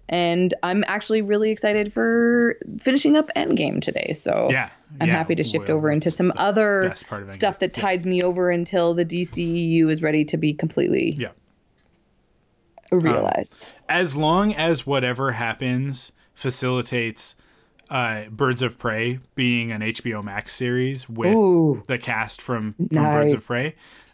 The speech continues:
Speaker 2: uh,
Speaker 1: Yeah,
Speaker 2: yeah.
Speaker 1: that would be sweet.
Speaker 2: That's what I want. That's what
Speaker 1: Oh,
Speaker 2: I
Speaker 1: yeah.
Speaker 2: want.
Speaker 1: Yeah,
Speaker 2: Um,
Speaker 1: yeah, yeah, for sure.
Speaker 2: 'cause I want more stories with those, the, uh,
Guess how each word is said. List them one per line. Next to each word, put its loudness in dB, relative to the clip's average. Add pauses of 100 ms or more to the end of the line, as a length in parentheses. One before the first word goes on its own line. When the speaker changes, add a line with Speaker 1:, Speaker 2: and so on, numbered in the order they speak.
(120)
Speaker 2:
uh, -2
Speaker 1:
Yeah, 2
Speaker 2:
yeah. 2 (240)
Speaker 1:
that 2
would -4
be -8
sweet. -8
Speaker 2:
That's -4
what 0
I -2
want. -16 (260)
That's -8
what -6
Speaker 1:
Oh, 0
Speaker 2:
I -8
Speaker 1:
yeah. -6
Speaker 2:
want. -14 (320)
Speaker 1:
Yeah, 2
Speaker 2:
Um, -6
Speaker 1:
yeah, -4
yeah, -2 (100)
for -12
sure. -8
Speaker 2:
'cause -4
I 0
want 0
more 0
stories -4
with -12
those, -10 (600)
the, -4
uh, -6